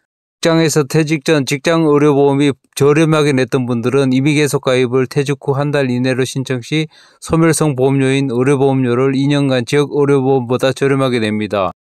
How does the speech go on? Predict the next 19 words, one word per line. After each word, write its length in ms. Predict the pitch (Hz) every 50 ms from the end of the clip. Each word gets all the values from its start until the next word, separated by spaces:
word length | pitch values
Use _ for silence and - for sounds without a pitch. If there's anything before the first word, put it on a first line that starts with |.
| _ _ _ _ _ _ _ _ _ -
차량 340 | - - 185 170 180 175 170
정비는 460 | 147 156 151 147 139 151 151 151 131
복지 360 | - 151 147 151 - 175 175
정비인 500 | 156 165 160 151 139 151 151 147 147 131 -
평우복지를 720 | - 151 165 180 180 165 151 160 147 - - 156 147 147 131
이용하면 640 | 123 127 127 127 127 120 123 135 135 131 117 104 -
타이어 340 | - 143 151 160 160 156 143
교환과 420 | 139 147 139 135 135 131 135 131
엔진 320 | 131 143 151 147 147 147
오일 380 | 143 139 139 139 139 135 131 131 _ _ _ _ _ _ _ _ _ _ _ -
일반 320 | - 151 156 151 160 160
카센터보다 720 | 151 - - 156 156 - 160 156 - 156 139 135 127 135 135
훨씬 300 | 123 127 131 139 143 127
저렴하게 460 | 131 131 127 131 131 127 127 127 123
낼 180 | 113 110 110 110
수 140 | - -
있으며 380 | 120 110 - - 120 123 127 131 - - - - - _ _ _ -
부가세 400 | - 135 139 165 160 - 165 160
준비는 680 | 135 135 139 139 127 127 135 131 143 156 151 127 104 90